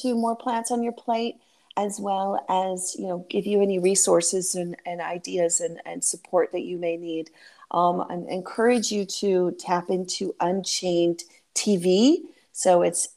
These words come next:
on Instagram, we're Unchained underscore T V.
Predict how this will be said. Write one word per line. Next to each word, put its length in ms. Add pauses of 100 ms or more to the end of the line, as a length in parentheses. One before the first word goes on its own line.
on 140
Instagram, 680
we're 120
Unchained 680
underscore 560
T 240
V. 420